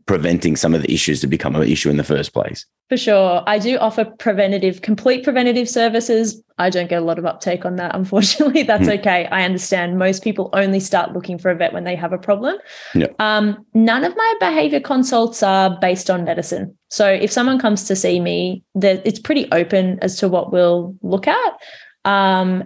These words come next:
Speaker 2: and so even if someone comes to me, you know, I've got several clients, you know, a month that will come and see me, I'll be like, "Yeah, don't stress. I don't think we need to consider medicine for you."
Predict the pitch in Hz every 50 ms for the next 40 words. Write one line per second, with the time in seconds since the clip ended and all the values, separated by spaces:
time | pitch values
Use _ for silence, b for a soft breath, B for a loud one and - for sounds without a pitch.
0 | - - 202 196 196 196 190 190 190 190 190 - 214 196 - - 226 233 220 240
1 | 240 233 233 214 196 190 180 185 185 196 185 185 185 - - - 190 185 180 180
2 | 180 180 185 208 196 180 175 180 180 - 185 - - - - - 190 180 180 185
3 | 185 185 180 180 180 - _ _ _ _ _ _ _ _ _ _ _ _ _ 190
4 | 190 185 190 190 190 190 - 208 190 180 180 180 180 180 180 185 202 190 190 196
5 | 180 - 190 185 - 190 190 185 185 - - 185 185 185 185 185 175 185 190 190
6 | 208 208 - 349 320 320 _ _ - 285 277 262 262 - 226 226 220 - - 202
7 | 202 202 196 190 220 190 190 202 190 190 185 185 - 196 - 196 190 190 - 180
8 | 185 185 180 180 185 190 - 196 190 190 - 196 190 185 180 190 190 190 190